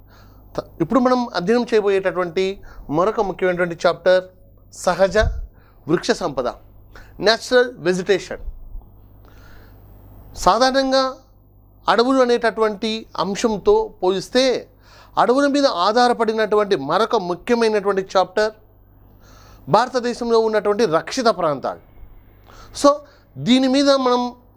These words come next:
సంపాదించుకున్నటువంటి గ్రిప్ తోటి ఈ యొక్క రక్షిత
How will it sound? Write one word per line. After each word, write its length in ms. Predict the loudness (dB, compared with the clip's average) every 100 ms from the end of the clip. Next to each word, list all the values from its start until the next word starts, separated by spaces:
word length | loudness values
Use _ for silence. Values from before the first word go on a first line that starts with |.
| -4
సంపాదించుకున్నటువంటి 960 | -2 2 0 0 -8 -4 -2 2 0 0 -2
గ్రిప్ 240 | -2 -2 0
తోటి 260 | 0 0 -6 -10 -18 _ _ -20 -20 -20 -10 0
ఈ 60 | 0
యొక్క 220 | 2 2 2 0 -10 _ -4
రక్షిత 260 | -2 2